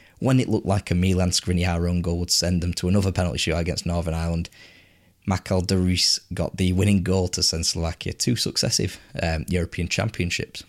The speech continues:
obviously after the performance in twenty sixteen. Slovakia would then escape relegation owing to the, uh,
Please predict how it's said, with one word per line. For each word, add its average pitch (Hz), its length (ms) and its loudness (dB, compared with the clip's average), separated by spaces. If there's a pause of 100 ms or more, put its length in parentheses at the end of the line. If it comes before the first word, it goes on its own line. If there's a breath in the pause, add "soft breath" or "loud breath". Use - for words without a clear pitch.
(220)
obviously - 340 -4
after 87 220 -6
the 82 200 -4
performance - 460 -4
in - 80 -6
twenty - 240 -2
sixteen. - 500 -6 (760 loud breath)
Slovakia 117 420 0
would 95 200 2
then 95 160 4
escape 87 460 0
relegation 87 580 0
owing 92 180 2
to 85 240 0
the, 78 340 -2
uh, 76 120 -4